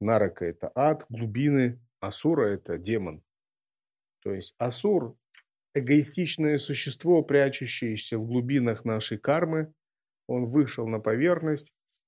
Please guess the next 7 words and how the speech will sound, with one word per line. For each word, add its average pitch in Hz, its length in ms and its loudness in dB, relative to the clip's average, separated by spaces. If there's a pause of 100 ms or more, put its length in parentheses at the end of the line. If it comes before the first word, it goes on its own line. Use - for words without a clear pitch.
(100)
и 117 300 -6
похитил, 117 840 -4 (600)
э, 87 360 -10
занял 123 500 0
часть - 640 -2
горы 127 300 0
Меру. 107 460 0